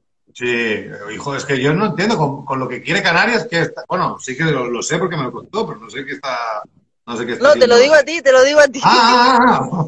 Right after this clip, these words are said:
Speaker 1: ah, también, yo sí. No, no, yo, yo para, para, ya te digo, para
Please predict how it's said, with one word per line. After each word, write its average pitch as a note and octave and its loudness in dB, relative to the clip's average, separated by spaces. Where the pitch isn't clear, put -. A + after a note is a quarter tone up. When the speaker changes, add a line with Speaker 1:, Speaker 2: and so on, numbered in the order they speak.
Speaker 1:
ah, D3+ 0
también, C#3 -2
yo A2 -12
sí. - -12
No, C#3+ -4
no, E3+ 2
yo, C#3 2
yo C#3+ -2
para, E3 2
para, D3 0
ya C#3+ -6
te D#3 -6
digo, G3 -2
para A#2 -6